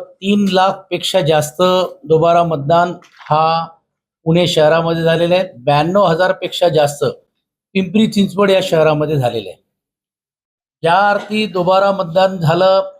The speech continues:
आपल्याला सर्वांना माहिती आहे की त्यामध्ये दोन टिंब, कुठे एक टिंब ठेवलेले आहेत.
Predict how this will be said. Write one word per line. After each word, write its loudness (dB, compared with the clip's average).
आपल्याला 0
सर्वांना 0
माहिती -4
आहे -4
की -10
त्यामध्ये -2
दोन -2
टिंब, 2
कुठे -2
एक 0
टिंब -2
ठेवलेले 0
आहेत. -2